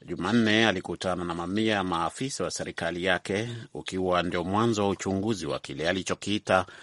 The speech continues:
sababu za kina za nchi hiyo kutumbukia katika machafuko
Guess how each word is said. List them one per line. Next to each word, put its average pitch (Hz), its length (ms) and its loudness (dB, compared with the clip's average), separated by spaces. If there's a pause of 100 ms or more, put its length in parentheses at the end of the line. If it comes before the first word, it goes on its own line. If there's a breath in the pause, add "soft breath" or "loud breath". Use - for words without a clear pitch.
(200 loud breath)
sababu 92 500 2
za 95 180 4
kina 110 540 2
za 95 220 4
nchi 98 380 0
hiyo 98 220 0
kutumbukia 95 720 -2
katika 85 340 -4
machafuko 78 680 -6